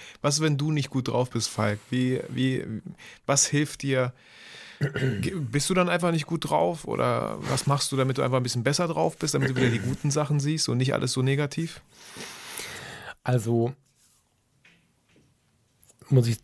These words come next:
Speaker 2: zwei teilen, wahrscheinlich acht Teile, wir nehmen mal zwei Teile. Auf der einen Seite,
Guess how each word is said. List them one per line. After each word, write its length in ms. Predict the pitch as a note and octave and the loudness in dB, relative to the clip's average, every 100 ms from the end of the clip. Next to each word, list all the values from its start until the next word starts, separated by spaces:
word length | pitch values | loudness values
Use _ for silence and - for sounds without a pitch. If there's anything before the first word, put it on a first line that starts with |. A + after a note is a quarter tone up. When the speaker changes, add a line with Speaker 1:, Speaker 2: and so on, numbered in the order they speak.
| - | -8
Speaker 2:
zwei 380 | - - A2 A#2+ | -6 -2 0 0
teilen, 380 | - G2 G2+ | 0 0 0
wahrscheinlich 360 | G2 F#2+ A2 - | 0 0 -2 2
acht 200 | C#3 - | 0 2
Teile, 320 | A#2+ A#2 A2+ | 0 0 0
wir 60 | G#2 | -2
nehmen 140 | G#2+ | 0
mal 120 | G#2+ G2 | 0 0
zwei 220 | A2+ A#2 | 0 0
Teile. 340 | - G#2 A2 | 0 0 0
Auf 100 | A2 | -2
der 120 | - | -2
einen 220 | A2+ C3 B2+ | 0 0 2
Seite, 480 | C3 C3+ C#3+ C#3+ | 2 0 0 -2